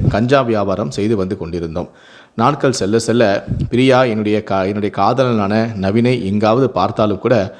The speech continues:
அவளுக்கு கோபம் அதிகமாகும். "உன்னால் தான் என்னுடைய வாழ்க்கையை இப்படி ஆகிவிட்டது, நீ அவளுடன், நீ கஞ்சா வியாபாரியான கல்பனாவுடன் ஓடிப்போனதால் தான்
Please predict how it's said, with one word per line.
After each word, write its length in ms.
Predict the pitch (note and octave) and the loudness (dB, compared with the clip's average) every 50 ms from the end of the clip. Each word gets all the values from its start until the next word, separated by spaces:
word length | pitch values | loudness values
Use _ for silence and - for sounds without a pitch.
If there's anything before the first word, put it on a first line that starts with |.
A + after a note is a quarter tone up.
| - - - - - _ | -20 -20 -20 -20 -6 _
அவளுக்கு 560 | G#2+ G#2+ A2+ A2+ G#2+ A2 - A2 A2 A2 - | 0 2 2 2 0 0 0 -2 -2 -2 -4
கோபம் 420 | - - A#2 B2 C3 C#3+ C#3+ C#3+ | -2 0 2 2 4 2 0 0
அதிகமாகும். 640 | - F#2+ F#2 G#2+ A2+ B2 A2 F#2 F2 E2+ - F#2+ F2+ - - - - - | -4 -4 -2 0 2 2 2 2 -2 -4 -4 -4 -6 -6 -6 -8 -6 -4
"உன்னால் 340 | G2 G#2+ A2+ A#2+ A#2+ A#2+ A2 | -2 0 2 2 2 2 2
தான் 140 | A#2 B2 C3+ | 0 -2 -2
என்னுடைய 340 | B2 A2+ A2 G#2 G#2 G2 | -2 -2 -2 -2 -2 -2
வாழ்க்கையை 460 | F2 F2+ F#2+ G#2+ A2+ - - A#2+ A2 G#2 | 0 0 0 0 0 0 2 2 2 2
இப்படி 220 | G2 - F#2 F#2+ | 0 -2 -4 -4
ஆகிவிட்டது, 540 | F2+ F#2 G2+ G#2 G2+ G2 G2+ F#2+ C#3+ C3 G#2+ F#2 - - - - - - - _ - | -2 0 0 0 0 0 2 4 4 4 4 2 0 -6 -14 -20 -20 -20 -20 _ 0
நீ 160 | B2+ B2+ B2+ | 2 2 4
அவளுடன், 460 | A#2 G2+ G#2+ B2 B2+ B2+ B2+ C3+ - | 4 4 4 4 4 4 2 2 0
நீ 180 | A2 A#2 A2+ G#2+ | -2 -2 -4 -2
கஞ்சா 340 | - - G#2+ A2 B2+ C#3 C3 | -2 -2 -2 2 2 2 2
வியாபாரியான 640 | A#2 A2+ A2 A2 A2 A2+ A2+ G#2+ G#2 G#2+ G2+ G#2 G#2+ | 4 2 2 2 2 2 2 2 2 0 0 0 -2
கல்பனாவுடன் 680 | G#2+ - G2 G#2 - - B2 A#2 A2+ A2 G#2 G#2+ G#2+ F#2+ | -2 -2 -4 -4 -2 0 0 2 2 2 2 0 0 -2
ஓடிப்போனதால் 640 | F2+ G#2 A2+ A2+ A2 G2+ G#2 G#2 F#2+ G2+ F#2+ F#2+ F#2 | 0 0 0 0 2 0 0 0 0 0 0 2 2
தான் 280 | G#2 B2+ A#2 G#2+ C3 | 2 2 0 0 -4